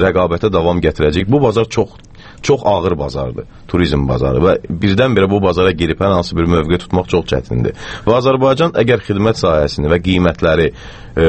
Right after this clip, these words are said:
heç olmasa dünya səviyyəsinə saxlayıb və Türkiyədən aşağı səviyyədə qiymətləri etməsə, Azərbaycan turizmdə, beynəlxalq turizmdə heç nə udmayacaq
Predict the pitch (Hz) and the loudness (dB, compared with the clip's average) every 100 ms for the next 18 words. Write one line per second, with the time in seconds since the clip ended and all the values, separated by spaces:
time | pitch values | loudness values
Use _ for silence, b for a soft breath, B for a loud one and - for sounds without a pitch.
0 | 78 71 95 - 135 113 85 80 - 92 | 4 4 2 2 2 2 0 -2 0 0
1 | 98 113 101 82 80 - 78 - - 73 | 2 2 2 2 0 -2 -2 -4 -2 -2
2 | 101 104 - - 147 147 104 87 71 - | 0 -2 -4 -4 -2 0 0 0 -2 -2
3 | 90 92 87 78 78 78 73 73 76 76 | -2 -2 -2 2 2 2 2 0 0 0
4 | 73 76 69 - - 196 - 67 B B | 0 0 2 0 0 0 0 -2 B B
5 | 113 135 139 143 175 180 - 127 120 120 | 0 2 2 0 0 -4 -4 -2 2 2
6 | 117 156 175 B B - 120 113 127 - | 4 2 0 B B 0 0 0 -2 0
7 | 95 85 90 117 135 - 123 110 87 69 | 0 2 2 2 0 2 2 2 2 0
8 | 67 73 123 | 0 0 0